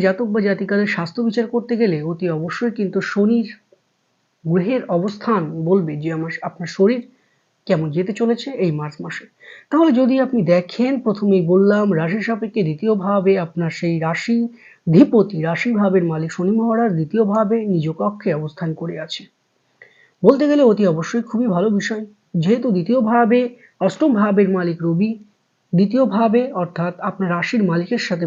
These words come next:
বসে আছে, সেক্ষেত্রে টুকিটাকি কিছু প্রবলেম অতি অবশ্যই দেবে, সেটা হচ্ছে আপনার পনেরোই মার্চ পর্যন্ত। কারণ আপনার স্বাস্থ্যের সাথে আমি যদি ধরি যে রাশি বিচার করতে গেলে শনিকে অতি অবশ্যই প্রয়োজন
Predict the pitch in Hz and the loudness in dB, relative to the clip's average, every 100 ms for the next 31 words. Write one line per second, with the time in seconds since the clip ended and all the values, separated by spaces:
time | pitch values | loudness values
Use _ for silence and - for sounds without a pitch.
0 | 151 151 170 165 - - _ _ - - | -6 -6 -8 -10 -14 -20 _ _ -16 -16
1 | _ - 269 311 320 294 285 262 233 240 | _ 0 2 4 2 0 -2 -2 -2 -2
2 | 226 214 208 190 170 185 190 - 190 180 | -2 -2 0 0 0 -2 -4 -8 -4 -2
3 | 160 160 190 185 240 - 175 175 208 240 | -4 -4 -2 0 0 -2 -6 -6 -6 -8
4 | 240 247 233 214 233 226 180 175 - 175 | -8 -6 -2 -2 0 -2 -4 -6 -6 -4
5 | 165 165 - - _ _ _ _ _ _ | -4 -6 -10 -20 _ _ _ _ _ _
6 | _ _ - - - - - - 247 294 | _ _ -20 -20 -20 -20 -20 0 6 8
7 | 339 - 202 - 262 - 196 202 - 262 | 6 4 -2 -2 -2 0 -2 -2 -2 -2
8 | - 254 247 269 285 - 202 175 180 180 | 0 0 0 0 2 2 2 4 2 2
9 | 175 226 269 233 196 156 165 - 262 262 | 2 2 2 2 2 2 -2 0 0 0
10 | 262 - _ _ - 175 180 277 277 277 | -4 -14 _ _ -2 2 4 2 2 -2
11 | - 262 254 262 262 262 - 202 202 202 | -2 0 2 4 2 0 2 2 4 2
12 | 185 180 156 151 - 262 262 262 226 254 | 2 0 0 -2 0 0 2 2 2 0